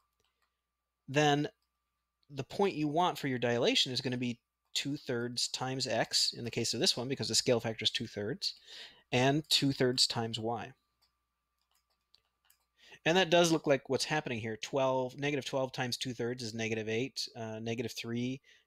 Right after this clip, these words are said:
times two-thirds is a negative two.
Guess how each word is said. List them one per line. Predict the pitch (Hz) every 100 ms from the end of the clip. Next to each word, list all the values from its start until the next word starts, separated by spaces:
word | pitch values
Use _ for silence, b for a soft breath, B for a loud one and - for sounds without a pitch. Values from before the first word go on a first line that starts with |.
| _
times | - 123 120
two-thirds | - 123 120 113 120 160 - - -
is | - 113 110 113 -
a |
negative | 110 113 110 107
two. | - 110 139